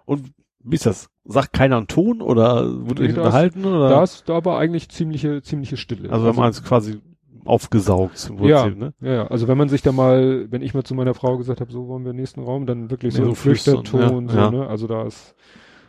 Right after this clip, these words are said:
Speaker 2: wirklich
Speaker 1: Mhm.
Speaker 2: da
Speaker 1: Na
Speaker 2: ist schon
Speaker 1: gut,
Speaker 2: eine sehr
Speaker 1: ist ja beim, ich sag mal, generell Museen und sowas brüllt man ja auch nicht, ne? Am
Speaker 2: Ja,
Speaker 1: ja.
Speaker 2: ne?
Speaker 1: Wenn
Speaker 2: Aber
Speaker 1: die
Speaker 2: da
Speaker 1: gerade ein
Speaker 2: ist
Speaker 1: Schulklasse unterwegs ist,
Speaker 2: Genau.
Speaker 1: sag ich mal, ne?
Speaker 2: Genau,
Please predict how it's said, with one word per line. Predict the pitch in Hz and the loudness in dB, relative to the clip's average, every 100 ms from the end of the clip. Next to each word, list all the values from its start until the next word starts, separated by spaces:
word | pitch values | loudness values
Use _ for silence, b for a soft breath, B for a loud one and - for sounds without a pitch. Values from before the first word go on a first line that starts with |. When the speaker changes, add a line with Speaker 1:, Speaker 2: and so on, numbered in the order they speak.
| b | b
Speaker 2:
wirklich | 127 123 123 117 - - _ _ _ _ - | -14 -8 -6 -8 -12 -20 _ _ _ _ -14
Speaker 1:
Mhm. | 104 98 - | -10 -12 -4
Speaker 2:
da | 135 | 2
Speaker 1:
Na | |
Speaker 2:
ist | 113 | 4
schon | - | 4
Speaker 1:
gut, | 170 | 2
Speaker 2:
eine | 156 | 2
sehr | 160 | 4
Speaker 1:
ist | 156 | 6
ja | 120 98 104 - - | 4 2 -8 -8 2
beim, | 104 107 | 2 2
ich | 104 | 0
sag | 107 | 0
mal, | 101 92 _ - | 0 -4 _ -8
generell | 113 98 101 92 95 _ _ | -4 0 2 0 -2 _ _
Museen | 104 101 107 113 | -8 0 2 2
und | 104 | -2
sowas | 107 98 95 - - - | -4 -4 -6 -12 -18 -8
brüllt | 104 110 | -4 -2
man | 101 | 0
ja | 98 | 2
auch | 120 151 | 2 0
nicht, | 143 - | -2 -4
ne? | 143 | -6
Am | 120 156 151 175 | -6 -12 -16 0
Speaker 2:
Ja, | 180 170 127 | 4 6 4
Speaker 1:
ja. | 113 B | 0 B
Speaker 2:
ne? | 127 139 156 131 B B _ | -6 -6 -6 -10 B B _
Speaker 1:
Wenn | - | 0
Speaker 2:
Aber | 120 | 4
Speaker 1:
die | |
Speaker 2:
da | 123 | 4
Speaker 1:
gerade | 131 127 | 4 2
ein | |
Speaker 2:
ist | - | 2
Speaker 1:
Schulklasse | 139 - 123 | 0 2 2
unterwegs | 117 113 117 107 | 2 2 2 4
ist, | 156 | 4
Speaker 2:
Genau. | 147 | 6
Speaker 1:
sag | 135 | 4
ich | 117 | 6
mal, | 139 123 | 4 4
ne? | 117 135 | 2 -4
Speaker 2:
Genau, | - 131 | -8 -8